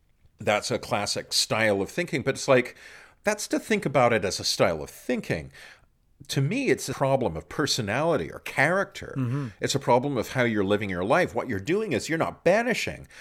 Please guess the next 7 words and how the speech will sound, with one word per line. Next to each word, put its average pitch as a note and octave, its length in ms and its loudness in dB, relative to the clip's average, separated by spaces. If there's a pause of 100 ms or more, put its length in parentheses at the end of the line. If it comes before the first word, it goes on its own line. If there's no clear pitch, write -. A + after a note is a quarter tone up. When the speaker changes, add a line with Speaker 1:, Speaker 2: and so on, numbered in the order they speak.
(160)
Speaker 1:
What D#3+ 120 4
a D3+ 40 2
banishing D#3 680 4
is D#3 320 0
in G#2+ 480 -4
magic G2+ 720 -2 (380)
is, G#2 400 2